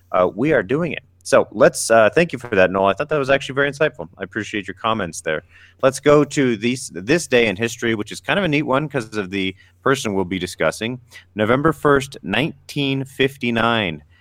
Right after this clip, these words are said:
Cleveland running back Jim Brown scores five touchdowns against Baltimore to lead the Browns to a thirty-eight to thirty-one victory. That's impressive. So he had all, uh, he had, what, thirty,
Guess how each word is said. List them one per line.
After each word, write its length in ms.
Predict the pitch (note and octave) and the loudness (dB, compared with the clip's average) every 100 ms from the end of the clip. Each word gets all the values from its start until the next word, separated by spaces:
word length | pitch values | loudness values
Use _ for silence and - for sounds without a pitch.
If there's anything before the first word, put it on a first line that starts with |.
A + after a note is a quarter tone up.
| _ - | _ -4
Cleveland 440 | A#2+ B2 C3+ A#2 | 0 2 2 2
running 240 | A#2 B2 | 2 2
back 440 | A#2 A#2 A2+ G#2+ - | 2 2 2 0 0
Jim 200 | F#2+ A2 | 0 2
Brown 300 | G#2+ G#2+ F#2+ | 4 4 2
scores 460 | - - G#2 G2 | -4 -2 0 0
five 680 | - - F2 G#2 B2+ C3+ C#3 - | -4 -4 2 2 2 0 -4 -8
touchdowns 580 | - - - F#2+ D#2+ D2 | -10 -10 -6 -4 -4 -6
against 320 | E2+ F#2 F2+ | -4 -4 -4
Baltimore 580 | E2+ G#2 G#2 F#2 G2 G#2+ | 2 2 2 -4 -2 -2
to 120 | G#2 F#2 | -2 -4
lead 180 | G2+ | -4
the 60 | F#2+ | -4
Browns 460 | E2 G2 A2+ C3 - | -2 0 0 -2 -6
to 140 | G#2 | -6
a 40 | |
thirty-eight 800 | E2+ - C#3 C#3+ B2 B2 C3+ C#3 | -6 -4 2 2 4 2 0 -2
to 100 | E2+ | -8
thirty-one 920 | - - A2+ A#2 A2+ E2+ G2 G#2+ G2 C#2 | -8 -2 -2 0 -6 -6 -6 -4 -8 -6
victory. 580 | A2 B2+ - E2 D#2+ D#2+ _ _ _ _ | -4 -4 -6 -8 -8 -10 _ _ _ _
That's 240 | A2+ E3+ F3+ | 0 0 0
impressive. 460 | D#3+ D#3+ E3 E2 _ _ _ | 2 2 2 -6 _ _ _
So 200 | - A#2 | 2 4
he 80 | B2+ | 6
had 220 | A#2+ A2+ - | 6 4 2
all, 500 | G2+ A#2+ B2+ C3+ - G#2 | 6 6 6 2 -4 -6
uh, 300 | G#2 G2+ D#2 | -2 0 -2
he 120 | A#2 | -2
had, 220 | A2+ G2+ - | -4 -6 -6
what, 260 | G#2 F2 _ | -4 -4 _
thirty, 720 | _ A2+ G#2+ A2+ A2+ A#2 A#2+ | _ -6 -4 -4 -2 -4 -6